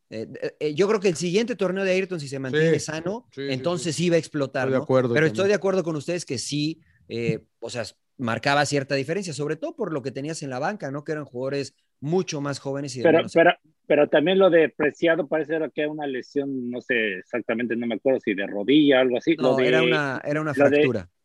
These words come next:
Speaker 3: lo de Nico Castillo es algo especial, ¿no? Una trombosis que le dio en la pierna,
Speaker 1: Sí, sí,
Speaker 3: algo
Speaker 1: sí.
Speaker 3: así, ¿no? Entonces, no sé, es algo raro, ¿no?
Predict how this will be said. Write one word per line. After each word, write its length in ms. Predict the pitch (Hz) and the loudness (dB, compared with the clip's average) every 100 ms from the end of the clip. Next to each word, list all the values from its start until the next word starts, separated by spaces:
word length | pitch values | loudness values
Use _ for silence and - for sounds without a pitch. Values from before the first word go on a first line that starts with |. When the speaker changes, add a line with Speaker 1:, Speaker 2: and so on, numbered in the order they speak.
| _ | _
Speaker 3:
lo 140 | 127 139 | 2 4
de 140 | 143 | 4
Nico 340 | 165 190 214 - | 2 0 0 0
Castillo 540 | 156 - 165 156 165 | -4 -2 -2 0 0
es 120 | 151 | -2
algo 480 | 160 165 165 160 123 | -4 -4 -2 -2 -4
especial, 640 | - - 107 143 139 113 | -8 -10 -4 2 2 2
¿no? 240 | 117 143 139 | -4 -4 -4
Una 180 | 143 123 | -6 -6
trombosis 840 | 113 107 98 104 131 131 - - | -6 -6 -6 -4 -4 -2 -4 -4
que 100 | - | -6
le 160 | 98 98 | -4 -2
dio 140 | 113 | -2
en 80 | 113 | -2
la 100 | 104 | -6
pierna, 400 | - 107 113 190 | -2 0 2 0
Speaker 1:
Sí, 40 | - | -2
sí, 40 | - - | -4 -4
Speaker 3:
algo 80 | 180 | -4
Speaker 1:
sí. 40 | - 113 | -4 -4
Speaker 3:
así, 60 | |
¿no? 280 | 107 143 202 _ | -4 -8 -10 _
Entonces, 520 | - 113 120 - - - | -10 -8 -8 -12 -20 -10
no 180 | 135 | -6
sé, 140 | 127 143 | 0 2
es 120 | - | 2
algo 480 | 143 147 151 120 101 | 2 4 4 2 0
raro, 380 | 113 143 123 110 | 0 0 0 -2
¿no? 200 | 127 | -6